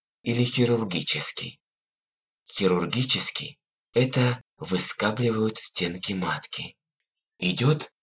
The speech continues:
искусственное вторжение в стенки матки. Вслепую, на ощупь. Поэтому в восьмидесяти процентах случаев поражаются стены матки,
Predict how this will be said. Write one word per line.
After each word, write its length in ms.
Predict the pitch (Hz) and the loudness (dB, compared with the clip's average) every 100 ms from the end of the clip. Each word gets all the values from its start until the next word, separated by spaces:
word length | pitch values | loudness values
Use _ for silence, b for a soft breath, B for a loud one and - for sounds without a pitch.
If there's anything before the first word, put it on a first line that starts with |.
| _ - | _ -2
искусственное 920 | 92 - - 143 - 143 131 127 117 | 0 0 2 0 2 2 4 4 2
вторжение 880 | - - 180 - 104 113 110 113 - | 0 -2 0 0 0 0 0 -2 0
в 60 | |
стенки 520 | - - 95 85 82 101 | 0 2 0 0 -4 -4
матки. 640 | 92 78 73 - 147 - _ _ _ _ _ _ _ | -2 -4 -6 -10 -12 -14 _ _ _ _ _ _ _
Вслепую, 840 | - 127 135 131 92 78 71 - _ _ _ _ _ | 0 2 2 0 -4 -4 -6 -12 _ _ _ _ _
на 320 | 95 110 113 92 | 0 2 2 0
ощупь. 440 | 73 - - 76 - _ _ _ _ _ _ _ _ | 4 4 4 -2 -20 _ _ _ _ _ _ _ _
Поэтому 680 | 95 92 92 92 90 87 - | 8 8 8 4 2 0 0
в 120 | 92 | 2
восьмидесяти 1000 | 110 110 - 107 101 92 90 92 95 87 87 | 4 6 4 2 2 2 2 0 0 -2 0
процентах 720 | 95 95 - 92 85 82 - | 0 0 2 0 0 -2 0
случаев 760 | - 120 143 - 82 76 - _ _ _ | 2 0 2 2 0 -8 -14 _ _ _
поражаются 960 | 95 95 85 95 120 135 131 - 120 117 | 2 2 2 2 2 0 -2 -2 -2 -2
стены 440 | - - - 185 101 | -6 -2 0 2 0
матки, 600 | 92 147 - - - | -4 -6 -8 -10 -10